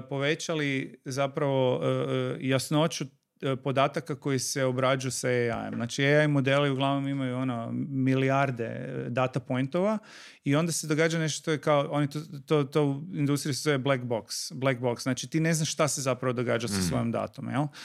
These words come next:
Speaker 1: oni su, oni su patentirali i dobili su patent za level of,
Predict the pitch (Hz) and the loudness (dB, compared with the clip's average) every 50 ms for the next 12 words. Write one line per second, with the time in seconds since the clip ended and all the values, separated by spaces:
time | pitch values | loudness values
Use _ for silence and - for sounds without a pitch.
0 | - - - - - - 131 143 156 175 165 - - 175 165 156 151 151 - 147 | -16 -16 -18 -12 -4 0 2 2 2 2 0 -2 0 2 4 4 2 2 0 0
1 | 147 160 160 - - 143 131 - 147 139 143 147 135 123 - 165 185 180 165 143 | 0 0 -2 -2 -6 -8 -2 0 0 0 2 -2 -4 -2 0 0 2 4 4 2
2 | 139 139 151 139 131 143 143 151 143 139 131 127 - - - _ 135 127 - 143 | 2 0 -2 -2 0 0 0 0 0 0 -2 -4 -4 -6 -6 _ -6 -4 -2 0
3 | 143 147 151 147 - - - - - - _ - 123 139 135 135 131 143 147 151 | 0 0 0 -4 -8 -16 -20 -20 -20 -20 _ -4 0 2 2 4 4 4 2 2
4 | 147 139 131 127 | 2 2 2 0